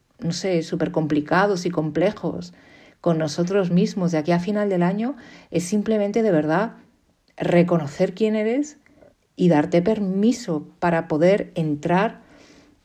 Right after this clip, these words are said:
por tus propios pies, por derecho propio, a ese nuevo mundo que lo estamos creando cada uno de nosotros con esta nueva conciencia que despierta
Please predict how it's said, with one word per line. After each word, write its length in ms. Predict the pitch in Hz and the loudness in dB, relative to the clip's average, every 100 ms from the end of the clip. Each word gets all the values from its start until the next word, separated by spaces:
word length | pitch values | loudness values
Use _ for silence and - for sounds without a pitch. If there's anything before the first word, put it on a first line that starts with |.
| _ - | _ 2
por 380 | 180 170 170 - - | 6 8 6 -4 -6
tus 180 | 170 147 | -4 -4
propios 460 | - 190 226 240 - | 0 0 2 -2 -2
pies, 400 | 208 202 208 - | 0 0 0 -2
por 200 | 170 156 | 0 2
derecho 460 | 151 175 175 240 | 2 2 2 0
propio, 460 | 220 208 208 202 208 - - _ | 2 0 0 -2 -4 -16 -20 _
a 140 | 170 175 | 0 0
ese 280 | 185 233 | 2 -2
nuevo 360 | 208 196 185 180 | 0 0 2 2
mundo 480 | 208 226 180 196 - - - _ | 4 4 2 -2 -4 -18 -20 _
que 120 | 185 | 2
lo 60 | 170 | 2
estamos 420 | 175 196 240 - | 2 0 0 0
creando 340 | 208 208 220 | 0 2 0
cada 260 | 220 175 170 | 0 2 2
uno 200 | 214 226 | 2 0
de 140 | 190 | 0
nosotros 800 | 165 151 - 226 226 185 220 - - - _ | -2 -6 -4 -4 -2 -4 -4 -8 -20 -20 _
con 160 | 180 175 | 0 2
esta 280 | 202 - 214 | 0 -2 -2
nueva 300 | 208 214 208 | 2 0 2
conciencia 640 | 180 175 208 220 214 175 | 0 0 0 0 -2 0
que 100 | 175 | 2
despierta 840 | 160 151 - 214 240 240 156 147 | 2 0 -6 0 0 0 -4 -4